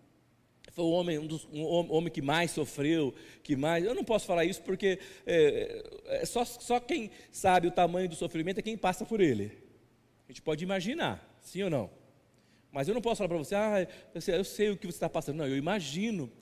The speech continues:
o que você tá passando, só quem tá vivendo a situação. Mas nós sabemos bem que Jó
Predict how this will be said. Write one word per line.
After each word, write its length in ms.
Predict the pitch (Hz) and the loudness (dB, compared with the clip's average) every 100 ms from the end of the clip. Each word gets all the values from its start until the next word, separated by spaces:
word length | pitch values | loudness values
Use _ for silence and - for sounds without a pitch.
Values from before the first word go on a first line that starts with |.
| - - | -20 -20
o 40 | - | -16
que 60 | |
você 60 | 156 | -6
tá 100 | 147 | -4
passando, 400 | 147 135 117 110 | -2 -2 -4 -6
só 180 | - 226 | -4 -4
quem 160 | 262 | -2
tá 120 | 220 | 0
vivendo 420 | 208 220 156 196 - | 0 0 -2 -4 -4
a 40 | |
situação. 540 | 214 220 190 - 117 - - - - | -10 -4 -4 -4 -8 -10 -20 -14 -4
Mas 120 | 208 | -2
nós 100 | 233 | 0
sabemos 320 | 220 226 208 | 0 0 0
bem 180 | 175 220 | -2 -2
que 140 | 220 | -4
Jó 320 | 156 185 214 | -2 -2 -2